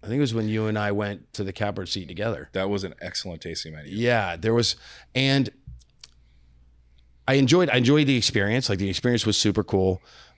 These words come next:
Speaker 1: Um, you know, being able to observe, like, we're both chef geeks, so, like,
Speaker 2: Yep.
Speaker 1: watching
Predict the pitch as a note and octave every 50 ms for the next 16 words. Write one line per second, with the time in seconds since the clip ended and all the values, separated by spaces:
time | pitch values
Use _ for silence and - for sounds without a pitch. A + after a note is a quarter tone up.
0 | - G2 G2+ F#2+ F#2 F#2 E2+ - - G2 G#2+ G2+ F#2+ F#2 F#2 F#2 G#2 G2+ G2 G2
1 | G2 G2 F#2+ - G#2 F#2+ F#2 E2+ E2+ G2 F#2+ F#2 D#2+ G2 F#2+ F2+ - F#2+ G2+ G2+
2 | F2 G2+ G2 F#2 F2+ - - _ _ _ _ _ _ - - - F#2 E2+ - -
3 | F#2+ F#2+ G2+ - - - G#2+ G2 F#2+ F#2 F#2 F#2 G2+ G2+ G2 F#2+ - - G#2 G2
4 | G2 G2 F#2+ -